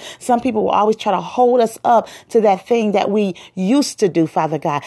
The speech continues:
But Lord God, we pray that we look past that, Father, that you give us a strong mind and a sound mind, Father, that we'll be able to walk in boldness and, and courage, Father God, knowing, Father God, that you have called us to this thing to do, Father,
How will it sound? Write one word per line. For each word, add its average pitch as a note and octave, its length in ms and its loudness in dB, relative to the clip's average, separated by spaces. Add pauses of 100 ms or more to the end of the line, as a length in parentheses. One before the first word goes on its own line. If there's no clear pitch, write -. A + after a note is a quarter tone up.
(160)
But G#3+ 80 2
Lord A#3+ 240 2
God, A#3+ 180 4
we A#3+ 100 -2
pray B3+ 300 0
that G#3+ 180 0
we A3 160 -6
look G3+ 220 -6
past G#3 420 -4
that, D#3 200 -2
Father, C#3 320 -2 (220)
that - 200 -2
you A#3 60 -4
give G#3+ 200 0
us A3 180 0
a G3 60 0
strong A#3 600 2
mind F#3 280 0
and E3+ 100 0
a D#3 60 -2
sound A3+ 560 0
mind, D3+ 320 -2
Father, D3 340 0 (220)
that G3+ 140 2
we'll A#3+ 140 4
be G#3 200 -2
able G#3+ 220 2
to G3+ 160 0
walk A3 480 0
in F3+ 260 -2
boldness G3 640 0
and, E3 240 -4
and E3 220 -4
courage, G#3+ 480 -4
Father D3+ 280 -2
God, C#3+ 260 -4 (260)
knowing, G#3 380 2
Father G3 300 0
God, G3 280 0
that D#3+ 160 0
you A3 440 0 (180)
have F#3+ 220 -2
called G#3+ 340 2
us F#3+ 120 -4
to G3 120 -4
this E3 240 -4
thing E3+ 300 -4
to E3 120 -10
do, C#3+ 180 -6
Father, C#3 420 -2